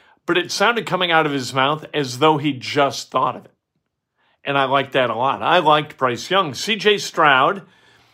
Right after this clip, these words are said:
uh, by the way, Bryce Young is from Philly, moved to Pasadena when he was a kid. C J Stroud from Rancho Cucamonga, California.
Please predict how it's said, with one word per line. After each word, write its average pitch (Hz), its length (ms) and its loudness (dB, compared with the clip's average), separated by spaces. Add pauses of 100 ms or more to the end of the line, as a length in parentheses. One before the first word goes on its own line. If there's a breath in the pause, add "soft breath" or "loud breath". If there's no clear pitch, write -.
(160 soft breath)
uh, 190 260 4
by 208 200 4
the 220 80 -2
way, 170 160 4
Bryce 190 380 0
Young 170 280 0
is 156 240 -6
from 131 240 -14
Philly, 151 520 -2 (160 soft breath)
moved 196 240 -2
to 196 60 -4
Pasadena 147 720 -4
when 143 160 -4
he 143 80 -6
was 135 180 -8
a 139 60 -8
kid. 208 360 -2 (360 soft breath)
C - 220 -6
J 170 240 -2
Stroud 190 600 0
from 151 260 -8
Rancho 233 420 0
Cucamonga, 180 720 -4
California. 156 800 -4